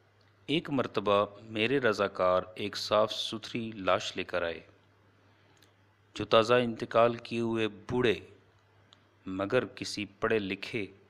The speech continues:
और खाते पीते घराने की लग रही थी। उसके सफ़ेद चांदी जैसे बालों में सलीके से कंघी की हुई थी।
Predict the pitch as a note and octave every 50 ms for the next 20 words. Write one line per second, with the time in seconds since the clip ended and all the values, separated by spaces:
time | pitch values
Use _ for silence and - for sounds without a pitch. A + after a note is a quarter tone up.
0 | _ _ _ _ _ _ _ - C3+ D3+ F3+ F#3 - - - A#2 A2+ - C3+ C#3
1 | B2+ - C3 B2 - - B2+ A2 G2 A2 G2+ G2 G2+ G2+ A2 B2 B2+ - - A2+
2 | F#2+ F#2+ G2+ A2 G2 G2 F#2+ F#2+ F#2 - - - F2 F2 - _ _ _ _ _
3 | _ _ _ _ _ _ _ _ _ _ _ _ _ _ _ _ _ _ _ _
4 | _ _ _ _ _ _ - - - - - A#2+ - - - G#2 - - A2 A2
5 | G#2 G#2 - - - - - G#2+ G#2+ A2 A#2 A2+ A2 - A2 G2+ - - G#2 F#2+
6 | F#2 - F#2 F#2+ G2+ G#2+ G#2+ G#2+ G#2+ G#2+ A2 - - - - G#2 A2 G#2+ - -
7 | D3+ C3+ - - - G#2+ G2 - - _ _ - - B2+ B2+ C3+ D3 D3+ C#3+ -
8 | A#2 G#2 G2+ G2 F#2 F2 - - F#2 E2+ E2+